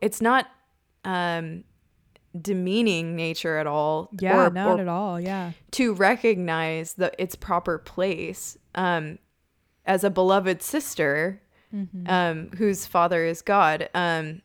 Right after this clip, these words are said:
Speaker 1: and I, yeah, I loved that line about, um, laughing at her and loving her
Speaker 2: Mm.
Speaker 1: simultaneously.
Speaker 2: Mm-hmm.
Speaker 1: Wonderful.
Speaker 2: Yeah, I think that's all I
Speaker 1: Well,
Speaker 2: have.
Speaker 1: okay,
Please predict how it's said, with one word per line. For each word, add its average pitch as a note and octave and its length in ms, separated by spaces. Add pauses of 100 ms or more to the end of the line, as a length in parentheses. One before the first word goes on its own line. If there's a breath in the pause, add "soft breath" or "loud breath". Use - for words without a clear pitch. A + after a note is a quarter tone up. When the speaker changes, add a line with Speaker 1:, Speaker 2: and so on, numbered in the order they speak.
Speaker 1:
and G3+ 100
I, E3+ 60
yeah, E3+ 400
I F3+ 80
loved F#3 300
that F3+ 180
line E3 220
about, D3+ 420 (160)
um, E3 420 (200)
laughing E3+ 420
at D#3 140
her D3+ 320
and D#3 200
loving D3 360
her D#3 280 (220)
Speaker 2:
Mm. F#3+ 260
Speaker 1:
simultaneously. D#3 1000 (920 soft breath)
Speaker 2:
Mm-hmm. F#3+ 260 (3000)
Speaker 1:
Wonderful. F#3+ 500 (340)
Speaker 2:
Yeah, A#3+ 160 (480)
I A3+ 60
think E4+ 160
that's - 180
all G#3+ 60
I A3+ 100
Speaker 1:
Well, G#3+ 100
Speaker 2:
have. A#3+ 140 (680)
Speaker 1:
okay, B3+ 460